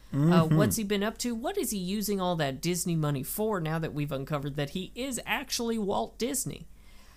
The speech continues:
Speaker 1: Uh, and, uh, yeah, I mean, that's, you know, oh, uh, please, uh, share the podcast with a friend. Uh, that really helps us out, and, uh, and write a review on Apple Podcasts. Uh, but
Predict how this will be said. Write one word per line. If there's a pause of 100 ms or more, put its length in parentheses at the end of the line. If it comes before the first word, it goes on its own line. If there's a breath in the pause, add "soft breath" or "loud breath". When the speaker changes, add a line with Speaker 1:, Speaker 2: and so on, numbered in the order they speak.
(440 soft breath)
Speaker 1:
Uh,
and,
uh,
yeah,
I
mean,
that's, (400)
you
know,
oh,
uh,
please,
uh,
share
the
podcast
with
a
friend. (360)
Uh,
that
really
helps
us
out,
and,
uh,
and
write
a
review
on
Apple
Podcasts. (1200 soft breath)
Uh,
but